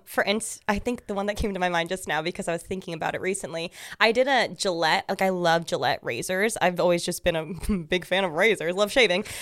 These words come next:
And I did, like, a Remy X Gillette c-, collaboration once, and I, like, got to design my own razor that they sold. Like, I, they designed the handle, and it was really cute. And I have it in my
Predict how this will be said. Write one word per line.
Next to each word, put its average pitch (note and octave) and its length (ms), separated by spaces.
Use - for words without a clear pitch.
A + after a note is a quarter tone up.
And A3+ 260
I A3 140
did, G#3+ 160
like, A#3+ 160
a G3 100
Remy F#3 680
X F#3+ 300
Gillette F3+ 680
c-, - 80
collaboration F3+ 600
once, D#4 300
and G#3 120
I, G3 80
like, F#3+ 140
got F#3+ 140
to A3+ 60
design F#3 520
my F#3+ 180
own F3+ 400
razor G#3+ 380
that B3+ 140
they D4 120
sold. F4+ 400
Like, A#3+ 160
I, G#3 300
they G#3+ 100
designed F#3+ 320
the F#3+ 60
handle, G3+ 520
and F4+ 80
it F#4+ 60
was F4+ 140
really A#4+ 180
cute. A#4 520
And F#4 120
I - 20
have G4 180
it G#4 60
in G4 60
my G#4 120